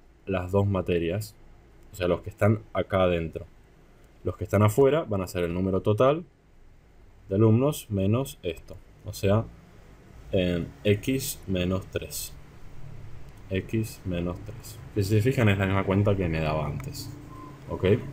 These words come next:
Entonces, ¿qué hicimos? Agarramos el total y le restamos lo que estaba acá adentro. Como ya teníamos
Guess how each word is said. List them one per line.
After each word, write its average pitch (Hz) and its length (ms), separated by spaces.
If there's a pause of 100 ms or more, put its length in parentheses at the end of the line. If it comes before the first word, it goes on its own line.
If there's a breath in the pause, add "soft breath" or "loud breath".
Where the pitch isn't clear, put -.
(500)
Entonces, 101 380
¿qué 107 80
hicimos? 139 420 (960)
Agarramos 95 460
el 101 100
total 147 440
y 107 60
le 98 120
restamos 110 560
lo 98 160
que 92 60
estaba 95 300
acá 92 120
adentro. 85 380 (180)
Como 92 180
ya 101 140
teníamos 104 460